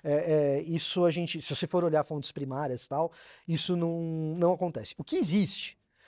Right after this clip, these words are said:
né, e talvez alguém mais fundamentalista fique escandalizado com o que eu vou dizer, né, mas o que existe são empréstimos, né?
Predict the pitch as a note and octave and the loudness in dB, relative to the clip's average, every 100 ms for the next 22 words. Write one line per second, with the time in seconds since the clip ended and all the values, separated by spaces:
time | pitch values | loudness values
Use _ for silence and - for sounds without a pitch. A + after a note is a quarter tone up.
0 | - - C#3+ D3 D#3 D#3+ D#3 C#3+ C#3+ C#3 | -20 -10 -4 0 0 -2 -2 0 2 2
1 | C#3 C3 - F3+ D3 F3 F3 D#3 D3 D#3 | 0 0 6 4 4 0 2 0 -2 -2
2 | D#3+ D3+ D3+ D3+ C#3+ - D#3 D3 D3 C#3+ | -4 -2 -2 -2 -4 -6 -2 0 0 -2
3 | C3 D#3 - C#3+ C3+ - D3+ C#3 C3+ C3 | -4 -4 -8 -10 -16 -8 -4 -2 -2 0
4 | C#3+ C3+ B2 _ _ _ _ - D3 C#3 | 0 -2 -8 _ _ _ _ -12 -8 -2
5 | C3+ C#3+ B2 C3 D#3+ D3 C3+ D#3 D3 D3 | 0 -2 -2 2 4 4 2 0 2 0
6 | - - - - - A3+ G#3+ B2 G3 G3 | -2 -18 -12 -6 -2 2 2 2 0 0
7 | - E3 - F3 D3+ B2 _ _ - G3 | -4 -4 0 2 2 -2 _ _ -4 -2
8 | G3 D3+ B2 - - A2 G2 - - _ | 0 0 0 -4 -10 -12 -12 -14 -14 _
9 | _ - C3+ | _ -8 -8